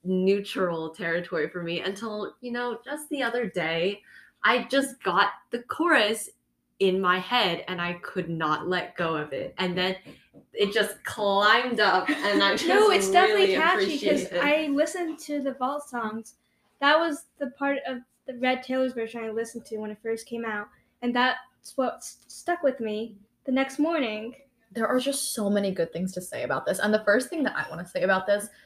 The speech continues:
Speaker 3: is the reason that I absolutely clung to this song when I listened to it, like, a few times after, but definitely not, I'm not gonna say the first time I listened to it, I was, like, obsessed with it. No, a few times after I listened to it,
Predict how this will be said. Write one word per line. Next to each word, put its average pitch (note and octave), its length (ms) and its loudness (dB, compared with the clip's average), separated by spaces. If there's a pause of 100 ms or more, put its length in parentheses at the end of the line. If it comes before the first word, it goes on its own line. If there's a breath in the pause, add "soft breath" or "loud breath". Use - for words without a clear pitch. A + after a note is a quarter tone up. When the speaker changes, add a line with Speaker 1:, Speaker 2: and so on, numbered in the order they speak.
(100)
Speaker 3:
is G3 100 -6
the G3 80 -2
reason A3 240 2
that G4 100 -2
I A3 380 0
absolutely F#3+ 480 0
clung F#3+ 720 0
to A3 120 -2
this G3 240 2
song F3 440 0 (240 loud breath)
when G#3+ 100 2
I G3+ 60 4
listened F#3 400 0
to G3+ 100 -2
it, G3 220 2
like, A3+ 200 -6 (140)
a D#4+ 100 -4
few F#4+ 160 4
times G3+ 220 2
after, D#3+ 240 -4
but G#3+ 220 -6
definitely B3+ 240 2
not, F#3 160 6
I'm G3+ 100 4
not A3 140 4
gonna A#3 120 0
say G3 120 -2
the F3 80 -6
first E3+ 360 -8
time F#3 160 -4
I E3+ 60 -2
listened F#3 220 -2
to F3+ 80 -6
it, F3 40 -4
I E3+ 60 0
was, E3+ 120 0
like, E3+ 120 -6
obsessed - 320 -10
with - 120 -16
it. - 100 -12
No, G#3 220 -2 (340 loud breath)
a A#3 40 -12
few D4+ 160 2
times B3+ 280 2 (100)
after G#3 240 0
I G3+ 60 -2
listened A#3+ 280 -4
to F#3+ 140 0
it, F3+ 160 2